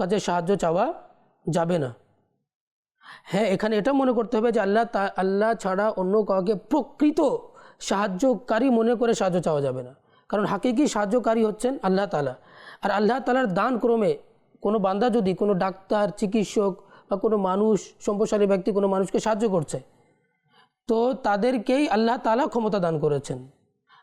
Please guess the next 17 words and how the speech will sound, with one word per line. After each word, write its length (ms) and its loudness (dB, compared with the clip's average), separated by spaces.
আল্লাহ 220 2
তাআলার 260 -2
প্রদত্ত 280 -2
ক্ষমতায় 320 0
তারা 180 2
সাহায্য 180 -2
করতে 240 0
পারছে। 260 -2
আল্লাহ 180 0
তাআলা 220 2
যদি 140 2
দান 240 0
না 60 0
করতেন, 320 0
তারা 120 0
কখনো 280 -2
পারতো 200 -6